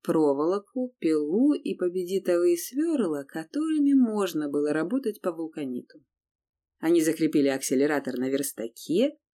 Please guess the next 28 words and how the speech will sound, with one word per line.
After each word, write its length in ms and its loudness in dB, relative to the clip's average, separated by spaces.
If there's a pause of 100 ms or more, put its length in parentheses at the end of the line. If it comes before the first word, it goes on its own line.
(160)
Аксель 420 0
с 120 -8
помощью 480 0
сверла 640 0
начал 480 -2
делать 360 0
у 40 -6
самой 360 -2
рукояти 520 -2
отверстие 580 -4
под 200 -10
барабан, 600 -2 (140)
при 420 -2
этом 680 0
выбрал 600 0
такую 560 0
позицию, 680 2
чтобы 440 -2
не 100 0
повредить 540 -4
клинок. 560 -2 (420)
В 80 -10
одно 360 2
мгновение 800 2
мастерскую 760 -2
заполнил 680 -2
звук 360 -2
сверла, 600 -4